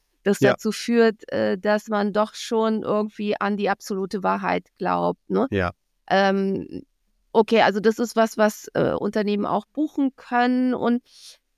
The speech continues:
Speaker 1: ist das wirklich sinnvoll, dass man sich auch zum Beispiel über politische Themen unterhält oder sollte man den Geist in der Flasche halten?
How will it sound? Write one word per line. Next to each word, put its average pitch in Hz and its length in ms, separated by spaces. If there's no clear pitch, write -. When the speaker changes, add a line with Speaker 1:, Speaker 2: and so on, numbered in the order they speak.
Speaker 1:
ist - 180
das - 180
wirklich - 320
sinnvoll, 294 640
dass 285 200
man 254 200
sich 240 240
auch 214 320
zum - 240
Beispiel 196 340
über 180 180
politische 202 640
Themen 220 380
unterhält 202 960
oder 226 220
sollte 226 300
man 202 160
den 202 140
Geist 175 380
in 190 100
der 175 100
Flasche 160 520
halten? - 600